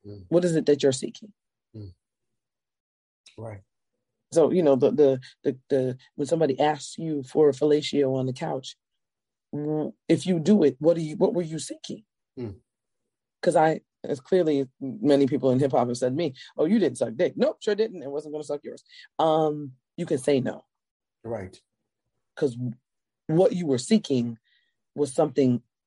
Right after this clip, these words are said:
Speaker 2: was a quid pro quo sit-, scenario that was gonna benefit you.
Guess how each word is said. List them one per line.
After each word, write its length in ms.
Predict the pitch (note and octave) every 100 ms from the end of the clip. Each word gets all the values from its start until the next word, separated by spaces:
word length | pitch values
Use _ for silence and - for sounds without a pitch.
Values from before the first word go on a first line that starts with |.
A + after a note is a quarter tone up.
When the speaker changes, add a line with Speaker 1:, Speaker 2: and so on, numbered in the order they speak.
| _ _
Speaker 2:
was 120 | D3
a 60 | C3+
quid 260 | - F#3+ C3+
pro 180 | - C#3
quo 240 | - D3+
sit-, 340 | B2+ - C3+ -
scenario 520 | D3 D3 C#3+ C#3+ C3
that 120 | A#2+
was 120 | A#2+
gonna 180 | A#2 A#2
benefit 500 | - C#3 A#2+ - -
you. 140 | -